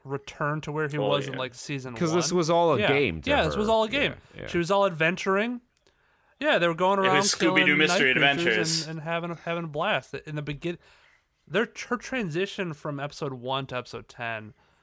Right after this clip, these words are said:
Speaker 1: was really, like, a one eighty, where she
Speaker 3: But they didn't, like, have, like, I, I don't know. I guess they never, like, really gave her a lot of dialogue to show, like, the sobering effects of, like, it wasn't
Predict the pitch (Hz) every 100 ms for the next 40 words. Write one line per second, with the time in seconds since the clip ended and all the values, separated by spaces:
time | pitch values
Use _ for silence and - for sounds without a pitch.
0 | _ _ _ 139 131 131 120 120 - -
1 | 127 127 135 147 151 147 143 135 127 123
2 | 123 117 117 120 113 110 113 120 - _
3 | _ _ - 127 120 117 117 117 - 120
4 | 117 _ _ _ _ _ _ _ _ _
5 | - 143 160 160 135 202 226 226 175 170
6 | 160 139 113 143 135 143 135 - _ _
7 | _ _ _ _ - 131 123 - 90 110
8 | - 113 147 151 120 120 120 160 185 175
9 | 151 127 110 104 95 95 104 87 95 98
10 | - 98 90 90 87 76 - 82 82 90
11 | 95 98 110 110 - 92 - 98 95 95
12 | 92 85 _ _ _ _ _ - 101 -
13 | 98 - 107 104 98 95 80 76 82 90
14 | - 139 147 143 151 156 185 175